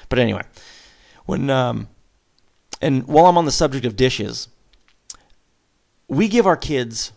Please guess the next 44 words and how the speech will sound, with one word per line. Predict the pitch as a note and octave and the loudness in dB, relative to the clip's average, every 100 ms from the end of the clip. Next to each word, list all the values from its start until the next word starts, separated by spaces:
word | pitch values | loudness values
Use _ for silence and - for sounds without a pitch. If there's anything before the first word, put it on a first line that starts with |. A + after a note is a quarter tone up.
| _ | _
one | - G#2 D3 | -10 -4 -4
plate, | F3+ - A#2 A#2 - - - _ _ _ _ _ _ _ _ | -4 -4 -4 -4 -12 -18 -20 _ _ _ _ _ _ _ _
one | - G2+ B2+ F#3 | -10 -4 -2 0
bowl, | D#3 A2 G#2 G#2+ A#2+ _ _ _ _ - | 0 2 2 -2 -8 _ _ _ _ -12
and | A2+ G#2+ | -8 -6
one | G#2 | -6
cup. | G2+ G#2+ - - - _ _ _ _ _ | -6 -10 -12 -20 -20 _ _ _ _ _
And | G#2+ | -12
you're | |
probably | G#2 G#2+ F2+ | -6 -6 -6
saying, | G#2 G2 G2 - _ A3+ _ _ | -10 -10 -12 -18 _ _ _ _
"Are | - G#2 | -18 -16
you | G#2 C#3 D#3 | -14 -14 -14
for | - - G2 | -18 -14 -12
real? | F#2+ G2 G#2 G#2+ G#2+ _ - _ _ _ _ - | -10 -6 -6 -6 -10 _ -20 _ _ _ _ -8
Is | A#2+ | -4
this | D3+ | -2
a | D#3+ | -4
family | - - G#2 A#2 C3+ C#3+ E3 D3+ _ _ _ - | -6 -8 -4 -4 -4 -6 -8 -12 _ _ _ -12
or | B2 | -8
is | G#2 | -8
this | A2 | -8
a | |
prison?" | - - C3 A2+ - - - _ _ _ _ _ _ | -12 -8 -6 -6 -8 -14 -20 _ _ _ _ _ _
But | C#3+ E3+ | 0 4
no, | E3 G2+ - _ - | 4 2 -6 _ -6
no, | D#3+ | -2
no. | C3+ - - _ | -2 -4 -12 _
I | - A2 | -8 -6
tell | - C#3 | -2 0
you, | G#2 | -2
they | F2 G2 | -4 -6
get | G2 | -6
one | B2+ C#3+ | -6 -6
plate, | - C#3 - | -2 -4 -2
one | B2 B2 | -6 -4
bowl, | A2 | -4
and | G2+ | -4
one | G#2 | -6
cup. | F#2+ - | -6 -8
Let | G#2+ | -6
me | C#3 | -6
explain | C#3 - A#2+ A2 G#2+ | -8 -8 -6 -6 -4
what | G#2+ G#2 | -4 -6